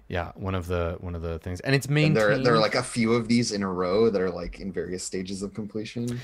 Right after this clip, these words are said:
Speaker 1: Yeah, well, that's, and that's the thing is, like, they were, they were partly, they were partly crafted. We lost our hacker. There we go. They were partly crafted, um, while the government still existed, and then the government collapsed. And the ones that are still up were bought up, uh, by various organizations, right? Hasty Mart bought a bunch of them.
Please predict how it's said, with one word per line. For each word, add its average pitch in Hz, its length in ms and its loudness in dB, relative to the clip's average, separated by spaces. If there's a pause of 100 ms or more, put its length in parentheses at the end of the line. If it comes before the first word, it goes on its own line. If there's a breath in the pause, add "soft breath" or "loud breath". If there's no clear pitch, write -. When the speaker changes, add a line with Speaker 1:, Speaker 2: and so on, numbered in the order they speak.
(120 loud breath)
Speaker 1:
Yeah, 202 160 10
well, 202 160 10
that's, 202 200 10
and 175 160 6
that's 185 140 8
the 170 80 4
thing 175 140 6
is, 135 100 4
like, 127 220 2
they 127 160 2
were, 135 300 6
they 135 120 6
were 135 120 8
partly, 143 720 2
they 123 140 -2
were 127 100 4
partly 135 300 2
crafted. 110 760 4 (760)
We 127 180 -8
lost 110 320 -8
our - 80 -8
hacker. 127 420 -8
There 175 100 -2
we 123 60 0
go. 120 120 4 (280 loud breath)
They 170 80 8
were 180 80 10
partly 214 320 8
crafted, 160 680 4 (100)
um, 107 680 4
while 120 200 10
the 143 80 8
government 139 300 8
still 123 140 2
existed, 123 440 4
and 127 80 6
then 127 60 4
the 127 80 2
government 120 340 6 (220)
collapsed. 135 400 6
And 135 80 4
the 139 40 8
ones 165 220 8
that 202 80 6
are 170 60 4
still 127 260 0
up 127 240 2 (240 loud breath)
were 120 180 8
bought 113 340 10
up, 113 340 8
uh, 95 300 6
by 95 580 4
various 110 480 6
organizations, 113 680 2
right? 107 140 0
Hasty 123 300 0
Mart 120 200 4
bought 117 160 6
a 110 40 6
bunch 110 240 0
of 110 60 -2
them. 110 240 0